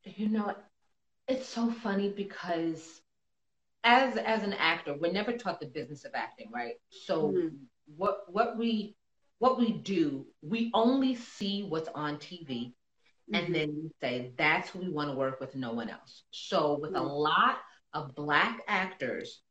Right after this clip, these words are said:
Speaker 1: we have been, we, we took the Kool-Aid and we
Speaker 2: Mm-hmm.
Speaker 1: said, "We need to work with a, a man that goes by Tyler Perry."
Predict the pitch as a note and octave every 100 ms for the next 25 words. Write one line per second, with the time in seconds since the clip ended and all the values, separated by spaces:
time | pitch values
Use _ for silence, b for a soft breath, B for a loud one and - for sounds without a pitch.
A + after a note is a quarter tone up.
0 | _ _ _ C#3+ D3 G3 B3+ A#3+ - A3+
1 | G#3+ G3+ - F#3 D3 C#3 C3+ B2+ F#3 F#3
2 | F#3 F#3 - A#3+ - C#4+ - D#4 D#4 A3
3 | D3 B2+ C3+ - _ _ _ _ - E3
4 | F3 F#3 B3+ A#3 G#3 E3 D#3+ D3+ E3+ F#3
5 | F3+ - D#3+ D3 C#3+ C#3+ - - D3 C#3
6 | C#3 - _ _ _ _ _ _ _ _
7 | _ E3 D#3 - E3 E3 D#3 D3+ C#3+ -
8 | D3+ C#3+ C#3+ C#3+ C3+ B2+ A2 - -